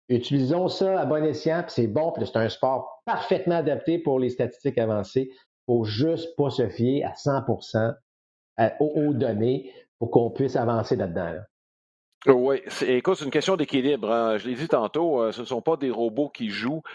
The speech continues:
Speaker 2: Euh, de se priver de cette information-là, ce serait contre-productif pour toutes les équipes. Mais, euh, f-, d'en faire, euh, d'en, d'en faire sa religion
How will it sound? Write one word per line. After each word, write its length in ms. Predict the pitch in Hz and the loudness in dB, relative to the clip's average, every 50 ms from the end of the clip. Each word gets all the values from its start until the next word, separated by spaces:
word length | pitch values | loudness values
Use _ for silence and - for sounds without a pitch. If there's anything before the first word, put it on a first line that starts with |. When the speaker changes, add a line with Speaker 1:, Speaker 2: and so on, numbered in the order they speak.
| - - - - - - - - - | -18 -18 -18 -20 -20 -20 -10 0 0
Speaker 2:
Euh, 120 | 113 110 | 0 2
de 260 | 101 101 123 127 127 | 2 0 0 0 0
se 200 | 120 - 127 151 | 0 -2 -2 -2
priver 760 | 139 123 - - - - 190 220 208 175 139 170 185 185 - - _ _ _ _ _ _ _ _ _ _ _ _ _ | -2 -2 -2 -2 -2 -2 0 -2 -2 0 0 0 0 0 -2 -8 _ _ _ _ _ _ _ _ _ _ _ _ _
de 200 | 87 80 131 131 | 2 6 6 6
cette 220 | 120 - 156 143 - | 6 4 -4 -2 0
information-là, 1000 | 170 165 - 180 175 170 160 151 139 123 - - 147 131 123 120 117 127 151 156 | 0 0 2 0 0 2 0 0 -2 -2 -2 -4 -2 -2 0 0 0 -2 -2 -4
ce 120 | 139 131 | -4 -8
serait 180 | - - 131 117 | -6 -4 -4 -2
contre-productif 840 | - 147 160 156 - 127 120 - - 127 113 107 110 - - 160 - - | 0 -2 -2 -2 -2 -6 -4 -2 -2 -4 -4 -4 -10 -8 -8 -8 -6 -4
pour 140 | 123 107 | -6 -6
toutes 180 | - - 143 - | -6 -6 -6 -2
les 200 | 139 127 107 113 | -2 -2 0 -2
équipes. 300 | 107 - - 143 156 - _ _ _ _ _ _ _ _ _ _ _ _ _ _ _ _ _ _ - | -6 -4 -2 -4 -4 -4 _ _ _ _ _ _ _ _ _ _ _ _ _ _ _ _ _ _ -10
Mais, 340 | 120 113 113 117 117 117 117 | -6 -2 0 0 0 2 2
euh, 800 | 113 113 113 113 110 110 107 107 107 104 104 104 101 101 98 98 | 2 2 2 2 0 0 0 0 0 0 0 0 0 0 -2 -2
f-, 200 | 92 - - - _ - - - - | -4 -8 -16 -20 _ -18 -14 -4 2
d'en 200 | - 127 127 120 | 2 2 2 2
faire, 400 | - - 160 165 165 160 151 120 117 | 0 0 0 0 2 0 -2 -2 0
euh, 420 | 117 110 107 107 104 101 98 98 95 - | 0 0 2 2 0 0 -2 -4 -6 -6
d'en, 260 | 107 104 101 110 123 | -8 -8 -2 -2 -2
d'en 60 | 120 | 0
faire 200 | - 165 190 202 - | 2 2 0 0 2
sa 140 | - 151 131 | 0 -2 0
religion 720 | 127 143 131 127 127 113 - 120 131 139 151 170 170 | 0 -2 -4 -4 -8 -8 -6 -2 -2 0 0 -2 -4